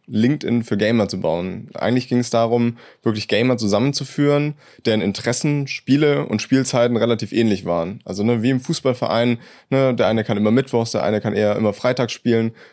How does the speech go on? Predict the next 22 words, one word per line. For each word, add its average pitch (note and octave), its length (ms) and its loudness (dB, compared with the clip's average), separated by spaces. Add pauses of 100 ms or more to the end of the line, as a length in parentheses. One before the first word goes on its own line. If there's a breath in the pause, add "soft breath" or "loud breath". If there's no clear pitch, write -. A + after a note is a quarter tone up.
(100)
dass A2 140 -2
wir A2+ 60 0
das A#2+ 200 2
auch A2 80 0
im A2+ 100 0
Gaming A2+ 280 2
hinkriegen, F#2+ 440 -4
weil F#2+ 400 0
es - 160 -10
gibt C3 160 -2
ja G#2+ 100 4
keine G2+ 240 -2
physischen A2 360 -4
Anlaufstellen, A#2 520 0
keine A2+ 200 0
Vereine C3 500 0 (480 loud breath)
im A2 120 2
Gaming, B2+ 300 4
wo A#2+ 100 4
man A2+ 140 2
hingehen G#2+ 320 2
kann. F#2 400 -6